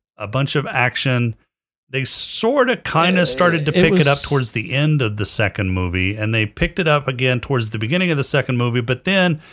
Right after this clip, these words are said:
Speaker 1: once Neo's out of the fucking train station and where he could have done some self-reflection and, and tried to figure some of this shit out, they went immediately into the whole fucking sex and violence thing with the S and M bar.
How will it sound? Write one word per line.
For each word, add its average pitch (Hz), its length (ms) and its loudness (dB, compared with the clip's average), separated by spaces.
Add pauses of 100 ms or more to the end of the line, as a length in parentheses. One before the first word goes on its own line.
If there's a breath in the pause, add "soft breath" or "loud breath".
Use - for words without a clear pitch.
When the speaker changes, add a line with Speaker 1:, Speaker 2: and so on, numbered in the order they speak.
(340 loud breath)
Speaker 1:
once 196 260 -2
Neo's 190 360 2
out 180 200 0
of 175 60 -2
the 156 80 -2
fucking 156 320 -2
train 180 280 0
station 139 600 0
and 123 500 -4
where 135 180 0
he 131 120 -2
could - 160 -2
have 123 140 -4
done 143 180 2
some 135 200 0
self-reflection 123 800 0
and, 117 220 -2
and 110 220 -2
tried 127 260 -2
to 113 80 -6
figure 120 280 -4
some 120 180 -2
of 113 60 -2
this 110 100 -2
shit 113 260 0
out, 139 320 2 (420 soft breath)
they 156 60 -6
went 160 180 0
immediately 170 520 2
into 139 520 0
the 123 240 -2
whole 135 240 0
fucking 131 380 -2
sex 131 340 0
and 110 100 -2
violence 110 460 0
thing 98 240 -2
with 95 160 -6
the 101 200 -4
S 139 220 2
and 139 80 0
M 127 160 0
bar. 110 440 2